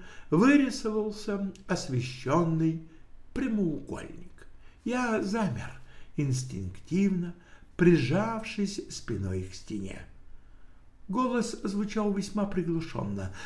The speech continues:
Затем я услышал, как кто-то двигает стол по полу на первом этаже.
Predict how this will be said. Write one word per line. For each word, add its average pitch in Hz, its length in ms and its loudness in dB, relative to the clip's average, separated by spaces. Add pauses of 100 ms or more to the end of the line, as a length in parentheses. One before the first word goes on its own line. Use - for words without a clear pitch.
(140)
Затем 202 380 6
я 247 140 2
услышал, 214 600 2
как 190 260 0
кто-то 180 340 0
двигает 202 800 2
стол 233 460 0
по - 280 2
полу - 440 -2 (500)
на 214 380 2 (160)
первом 156 580 0
этаже. 113 560 -6